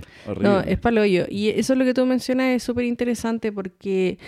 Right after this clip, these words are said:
Speaker 2: toca tantas temáticas, eh, en una sola, eh, como este, esta, la dinámica familiar, cómo nosotros como hijos de repente tendemos a juzgar, eh, por situaciones X de la vida a nuestros padres,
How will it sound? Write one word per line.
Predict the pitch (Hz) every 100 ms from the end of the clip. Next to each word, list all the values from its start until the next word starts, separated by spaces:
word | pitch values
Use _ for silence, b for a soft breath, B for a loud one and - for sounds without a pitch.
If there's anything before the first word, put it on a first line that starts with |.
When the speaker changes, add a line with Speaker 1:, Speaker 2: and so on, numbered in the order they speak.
| B B
Speaker 2:
toca | 220 220
tantas | 240 233 240 -
temáticas, | 254 247 247 254 269 269 -
eh, | 233 233 -
en | 220
una | 220 240 233
sola, | 240 233 240 254 269 - B B B -
eh, | 208 202
como | 208 208 208
este, | - 202 240 -
esta, | 220 226 208
la | 214 208
dinámica | 214 220 226 247
familiar, | 226 226 208 202 214 233 226 220 214 - B B -
cómo | 233 254 262 - -
nosotros | 220 214 226 247 226
como | 240 226 208
hijos | 214 247 240
de | 233
repente | 226 233 233 254 254
tendemos | 220 214 214 220 226 226 -
a | 220 220 220 214 214 B B B B
juzgar, | - 240 - 185 185 180 254 - _ _ _ -
eh, | 190 180 175 175 170 160 - _ -
por | 202 190 - _ -
situaciones | 220 208 180 - 190 202 214 -
X | 180 220 220
de | 214
la | 208 190
vida | 196 214 226
a |
nuestros | 220 214 214
padres, | - 180 202 226 240 -